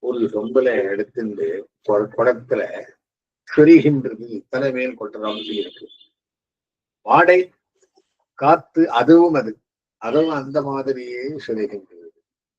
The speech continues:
நான் கண்ணன் விண்ணூர் தொடரே, கண்ணனுடைய விண்ணூர் ஏது பரமபதம்,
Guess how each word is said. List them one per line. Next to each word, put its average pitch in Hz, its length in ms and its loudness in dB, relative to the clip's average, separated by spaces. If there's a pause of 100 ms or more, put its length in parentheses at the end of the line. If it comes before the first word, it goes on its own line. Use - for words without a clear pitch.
(1700)
நான் 120 500 -4 (840)
கண்ணன் 156 520 2
விண்ணூர் 160 680 2 (140)
தொடரே, 139 460 -2 (360)
கண்ணனுடைய 143 520 -4 (120)
விண்ணூர் 135 760 -4 (180)
ஏது 123 360 -8 (120)
பரமபதம், 101 640 -10